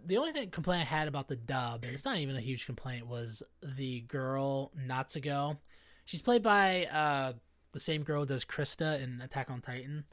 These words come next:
and I, I didn't really, like, buy her, her voice acting of being, like, crazy and stuff like that. You know what I mean? 'Cause, like, she nor-, I think she, like, normally plays, like, uh, like,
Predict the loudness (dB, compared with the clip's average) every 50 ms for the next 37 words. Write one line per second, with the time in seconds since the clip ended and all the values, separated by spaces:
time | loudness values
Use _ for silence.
0 | -20 -20 -20 -20 -14 -8 -2 2 4 4 4 4 4 4 6 6 4 2 -2 0
1 | 2 4 4 6 6 8 8 8 6 4 2 0 -8 -16 _ 2 4 6 6 8
2 | 6 6 4 2 0 0 0 -2 -2 -4 -6 -8 -14 _ _ _ _ _ _ _
3 | -6 -4 -2 0 0 -2 -2 -6 -12 -16 -20 _ -20 -20 -14 -10 -8 -4 -2 0
4 | 0 0 0 2 2 2 0 0 -4 -8 -8 -6 -6 -6 -6 -6 -6 -8 -8 -8
5 | -10 -6 -4 -4 -4 -4 -4 -6 -6 -8 -10 -8 -10 -10 -8 -8 -8 -8 -10 -12
6 | -12 -12 -12 -12 -10 -10 -8 -6 -4 -2 0 0 0 2 2 2 2 2 0 0
7 | 2 2 2 2 0 -4 -12 -20 -20 -20 -20 -20 -10 -4 -2 2 6 8 10 10
8 | 10 10 8 6 2 2 2 2 0 -2 0 0 2 2 2 2 2 2 2 2
9 | 2 2 0 0 0 0 0 2 2 2 2 2 2 0 0 0 -2 -4 -6 _
10 | _ -18 -12 -8 -6 -4 -4 -4 -4 -6 -8 -8 -10 -10 -10